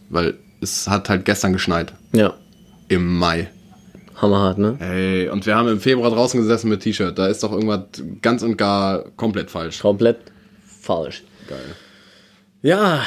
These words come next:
Speaker 2: worüber können wir noch quatschen? Äh, der Rap-Welt, was passiert ist, habt ihr vielleicht mitbekommen oder die einige ganz kurz, mal können wir es anschneiden. Hast du es nicht mitbekommen, was so in der Deutsch-Rap-Geschichte in, in der Woche passiert ist?
Speaker 1: Äh, weiß ich nicht,
Speaker 2: Nee,
Speaker 1: erzähl.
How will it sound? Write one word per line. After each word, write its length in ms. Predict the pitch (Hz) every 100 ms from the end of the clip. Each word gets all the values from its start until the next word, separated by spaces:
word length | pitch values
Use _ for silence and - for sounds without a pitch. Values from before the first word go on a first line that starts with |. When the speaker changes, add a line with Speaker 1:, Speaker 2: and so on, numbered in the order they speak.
| - - - -
Speaker 2:
worüber 400 | 127 135 139 156
können 160 | 160 160
wir 40 |
noch 140 | 143 -
quatschen? 480 | 135 165 - 143
Äh, 140 | 135 131
der 200 | 135 135
Rap-Welt, 460 | 190 - 139 117
was 140 | 113 -
passiert 400 | 139 - 180 180
ist, 200 | 151 139
habt 160 | 143
ihr 60 | 143
vielleicht 240 | 127 123
mitbekommen 480 | 135 131 135 - 123
oder 160 | 113 110
die 100 | 107
einige 300 | 113 117 110
ganz 240 | 110 110
kurz, 160 | 123 -
mal 60 | 101
können 140 | 107
wir 60 | 98
es 80 | 98
anschneiden. 580 | 120 - 110 110 110
Hast 140 | 110 110
du 40 |
es 100 | 110
nicht 180 | 117 117
mitbekommen, 560 | 123 113 117 117 120 113
was 200 | 107 -
so 100 | 110
in 60 | 104
der 100 | 101
Deutsch-Rap-Geschichte 1040 | 120 110 120 - - 110 123 - 120 110 - 165
in, 160 | 120 117
in 200 | 113 113
der 80 |
Woche 200 | 110 -
passiert 380 | - 117 139 120
ist? 200 | 135 135 - - -
Speaker 1:
Äh, 640 | 95 78 80 76 78 82
weiß 160 | 87 101
ich 80 | 190
nicht, 240 | 262 117
Speaker 2:
Nee, 100 | 123
Speaker 1:
erzähl. 300 | 139 180 170